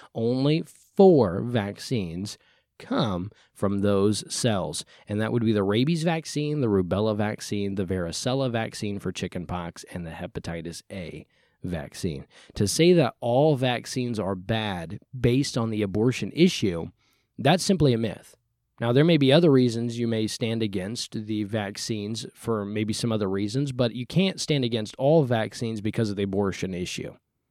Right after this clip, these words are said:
Now, those are some common myths, and those are some of the facts concerning the Christian vaccine debate.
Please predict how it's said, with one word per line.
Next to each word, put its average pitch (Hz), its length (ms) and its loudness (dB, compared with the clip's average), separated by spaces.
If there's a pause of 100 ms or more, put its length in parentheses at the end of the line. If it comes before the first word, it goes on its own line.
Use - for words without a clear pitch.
(1040)
Now, 107 260 0 (340)
those 160 320 6
are 214 60 4
some 175 160 2
common 131 340 2
myths, 139 380 -2 (640)
and 117 400 -6
those 123 220 2
are 143 100 2
some 135 220 4
of 139 60 4
the 139 60 2
facts 156 400 -2
concerning 135 640 4
the 123 100 0
Christian 123 580 0
vaccine 104 640 -4
debate. 90 520 -6